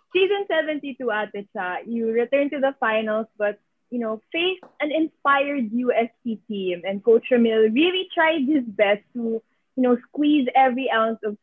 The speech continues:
skill from his players. And he, you even had to play as a setter nung finals.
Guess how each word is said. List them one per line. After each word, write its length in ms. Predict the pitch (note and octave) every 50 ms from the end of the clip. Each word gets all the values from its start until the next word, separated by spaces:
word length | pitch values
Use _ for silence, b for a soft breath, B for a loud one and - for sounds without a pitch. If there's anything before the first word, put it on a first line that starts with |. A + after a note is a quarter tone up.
| _ _ _
skill 640 | _ - A3 G#3 G3+ G3 F#3+ F#3+ F#3 F3+ F#3 F3+ _ _ _ _ _ _ _ _ _ _ _ _ - C#4
from 160 | C4 C4 D#4+
his 160 | B3+ A#3+ - _ -
players. 560 | G#3+ G3+ G3+ G3 F#3+ F#3 F3 F3 F3 F3+ _ -
And 240 | - B3 B3+ B3+ B3+
he, 240 | - E4 D#4 - _ _ -
you 160 | B3+ D4 E4+
even 380 | - D#4+ F#4 G#4+ A4 A#4 A4 G#4 -
had 320 | - E4 E4 E4+ D4 C#4 -
to 160 | E4+ C#4+ -
play 320 | - D4+ D4+ D4+ D4+ D4+ - -
as 160 | C4 C4+ B3+
a 80 | C#4 C4+ - - B3+
setter 320 | B3 D4 - - E4+ D4
nung 240 | C4 B3+ B3+ B3 B3+
finals. 640 | - A3 G#3+ A#3+ C#4+ D#4+ C4+ G3+ F#3 F3 F3 F3+